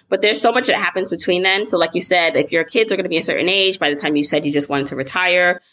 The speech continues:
but then your goal also is to still help them while they're in school, can you do both? And when I was thinking and starting my journey to financial independence,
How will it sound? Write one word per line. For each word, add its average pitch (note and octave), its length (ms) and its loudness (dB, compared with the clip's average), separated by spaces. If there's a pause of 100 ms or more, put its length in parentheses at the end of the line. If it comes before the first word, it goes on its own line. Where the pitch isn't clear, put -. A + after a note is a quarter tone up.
(200)
but - 160 0
then E3+ 420 2
your D3+ 160 0
goal D3+ 260 2
also E3 300 2
is D3 80 -2
to - 80 -2
still D3+ 180 0
help D#3 240 -2
them D3 200 0
while C3+ 180 4
they're C3+ 160 0
in C3+ 100 -2
school, G3 640 4 (200)
can G#3+ 220 0
you G#3 120 0
do E3 160 2
both? C3 340 -2 (420)
And F3+ 340 2
when F#3 160 2
I G3 100 2
was - 140 2
thinking G#3 300 0
and D#3+ 120 2
starting F3 320 0
my E3 160 2
journey D3 500 0
to E3 120 -2
financial C#3+ 500 0
independence, C#3+ 640 0